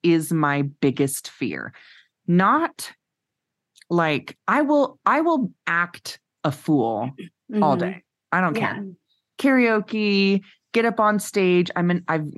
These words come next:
Speaker 1: I mean, I've presented to thousands of individuals in my lifetime, tens of
Speaker 2: Mm-hmm.
Speaker 1: thousands. And so I'm not embarrassed about, like, you know, forgetting the words or tripping on stage or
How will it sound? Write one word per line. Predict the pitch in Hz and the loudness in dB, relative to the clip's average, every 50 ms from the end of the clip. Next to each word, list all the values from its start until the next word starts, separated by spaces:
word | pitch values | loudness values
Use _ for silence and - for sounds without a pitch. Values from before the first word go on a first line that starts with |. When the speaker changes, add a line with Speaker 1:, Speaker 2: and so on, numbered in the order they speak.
| - - _ _ - | -16 -18 _ _ -2
Speaker 1:
I | 170 | 0
mean, | 170 165 160 | 0 2 2
I've | 151 156 156 - | 0 -2 -4 -6
presented | - - 165 143 165 165 170 165 - 165 160 147 139 - | -2 -2 -2 0 0 0 0 0 0 0 0 -2 -2 -4
to | - - 156 147 143 139 131 | 0 2 4 6 6 4 2
thousands | 127 - - - 147 127 139 151 160 160 160 151 139 139 139 135 131 135 135 123 131 | -2 -6 -6 -4 -2 0 0 2 2 4 4 2 2 0 -2 -2 0 -2 -2 -2 0
of | 131 131 120 131 | -2 -2 0 0
individuals | 127 127 127 127 117 117 117 110 - 120 107 98 107 - 131 | 0 0 0 0 0 -2 -4 -4 -4 -6 -4 -4 -6 -6 -6
in | 110 107 113 117 | -6 -6 -4 -6
my | 107 78 71 | -6 -8 -8
lifetime, | - - 57 - - - - - - - 156 - _ | -10 -12 -12 -12 -14 -14 -14 -12 -12 -14 -16 -16 _
tens | - - 226 208 185 | -4 0 2 2 2
of | 160 180 | 2 0
Speaker 2:
Mm-hmm. | 175 - | -4 -8
Speaker 1:
thousands. | - 196 202 - _ _ - - _ _ _ - - - - - - - - _ _ _ _ _ _ _ _ _ _ _ _ _ _ | -12 -16 -16 -18 _ _ -20 -20 _ _ _ -20 -20 -20 -20 -20 -20 -20 -20 _ _ _ _ _ _ _ _ _ _ _ _ _ _
And | - 190 175 165 160 156 156 151 147 147 - - _ _ _ _ _ _ _ _ _ _ _ | 0 2 2 2 2 2 2 2 0 -2 -4 -12 _ _ _ _ _ _ _ _ _ _ _
so | - 208 | -2 0
I'm | 196 196 | 2 4
not | 220 247 311 | 4 4 4
embarrassed | 339 320 220 175 - 175 160 156 160 165 165 - - | 4 4 2 2 2 0 2 2 2 0 -2 -2 -4
about, | 170 151 147 143 139 - | -2 0 0 -2 0 0
like, | 147 131 123 127 - - - _ _ _ _ _ _ - | -2 -2 -2 -2 -6 -14 -20 _ _ _ _ _ _ -2
you | 156 147 | 0 0
know, | 123 104 110 - - _ | 0 0 -4 -8 -12 _
forgetting | - - - 165 156 139 160 160 147 147 143 139 | -20 -6 -2 -2 0 2 2 0 2 2 0 2
the | 127 131 | 0 0
words | 127 120 117 113 98 - 78 78 76 80 131 131 - - | -2 -2 -4 -4 -4 -4 -6 -6 -6 -8 -8 -10 -8 -6
or | - 147 143 | -4 -4 -4
tripping | 139 - - - - - - 143 - 135 127 127 123 | -4 -6 -12 -14 -10 -8 -8 -6 -4 -2 -2 -2 -2
on | 117 113 113 113 | -2 -4 -4 -6
stage | 110 - - - 120 78 58 65 64 65 82 127 - - - _ | -8 -12 -12 -10 -10 -8 -8 -10 -10 -10 -10 -10 -10 -12 -10 _
or | - 151 143 139 135 131 127 127 | -2 -2 0 0 0 0 0 -2